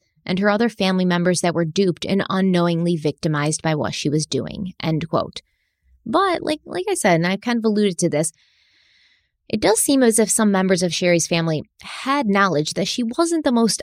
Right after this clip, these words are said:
honest or stable person. Thirteen years ago, Sherry's mother, Loretta Graff, called the police and asked for help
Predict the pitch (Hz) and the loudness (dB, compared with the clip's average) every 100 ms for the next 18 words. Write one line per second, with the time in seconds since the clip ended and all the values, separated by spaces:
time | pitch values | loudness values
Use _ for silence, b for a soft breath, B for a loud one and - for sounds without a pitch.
0 | - 180 175 170 - - 185 170 - 156 | -4 -2 0 -2 -4 -4 -2 -2 0 0
1 | 156 151 - 92 - - 185 170 _ - | 2 0 -4 -8 -6 -6 -8 -10 _ -4
2 | 202 220 - 247 214 190 180 185 180 175 | -2 -2 -2 2 2 2 0 2 4 2
3 | 180 - 196 220 202 - 165 214 - 175 | 0 -2 0 0 2 0 0 -4 -6 -2
4 | 170 165 214 214 180 170 - - 175 196 | 2 2 2 2 0 0 -4 -2 0 0
5 | 233 202 156 165 175 156 160 - 196 - | -2 0 0 0 0 -2 -4 -6 -8 -2
6 | 311 202 | -2 -2